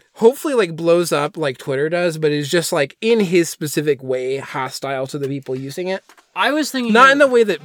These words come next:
Speaker 1: most social media is hostile to the user.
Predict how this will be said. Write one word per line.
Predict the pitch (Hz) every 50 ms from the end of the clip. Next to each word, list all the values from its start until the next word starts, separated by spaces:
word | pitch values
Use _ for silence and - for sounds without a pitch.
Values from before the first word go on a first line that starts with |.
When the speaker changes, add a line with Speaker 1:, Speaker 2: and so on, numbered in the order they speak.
| - _ -
Speaker 1:
most | 196 180 160 170 175 175 180 185 190 208 208 202 - -
social | - 185 156 - - 165
media | 151 147 143 139 139 139 135
is | 131 -
hostile | - 151 139 131 - - 147 135 127 123
to | 131 135
the | 123 123
user. | 120 120 113 110 - - - 76 - _